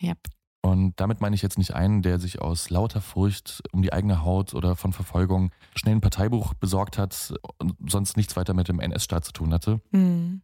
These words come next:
Speaker 2: sondern einen, der in diesem Apparat echte Karriere gemacht hat. Der junge Kiesinger wurde schon neunzehnhundertdreiunddreißig, kurz nach der Vollendung seines ersten Staatsexamens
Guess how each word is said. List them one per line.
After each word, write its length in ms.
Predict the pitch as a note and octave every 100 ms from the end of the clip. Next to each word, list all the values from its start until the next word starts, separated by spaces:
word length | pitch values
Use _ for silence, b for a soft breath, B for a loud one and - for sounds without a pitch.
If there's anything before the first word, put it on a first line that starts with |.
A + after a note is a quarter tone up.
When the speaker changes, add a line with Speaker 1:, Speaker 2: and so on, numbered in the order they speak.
| -
Speaker 2:
sondern 260 | - A2+ B2+
einen, 420 | - G2 A#2+ C#3
der 380 | G#2 G2+ A2 -
in 140 | G#2+
diesem 180 | G2 F#2+
Apparat 540 | E2 - - F2 F2+ E2+
echte 160 | D#2+
Karriere 380 | - F2 D2+ D2
gemacht 320 | D2 D2+ -
hat. 220 | D#2+ - - _ _ _ _
Der 100 | G2+
junge 140 | B2 C3+
Kiesinger 480 | - C#3+ B2 G#2+
wurde 140 | G2 F#2
schon 180 | G#2 G2
neunzehnhundertdreiunddreißig, 1080 | G#2 - A2 F#2+ G2 - F#2+ - D3+ - - -
kurz 260 | A2 G#2
nach 100 | F#2+
der 100 | F2
Vollendung 600 | - F#2+ F#2+ F#2+ F#2+ F#2+
seines 220 | G#2 F2+ -
ersten 240 | - -
Staatsexamens 680 | - E2+ - - G#2+ A#2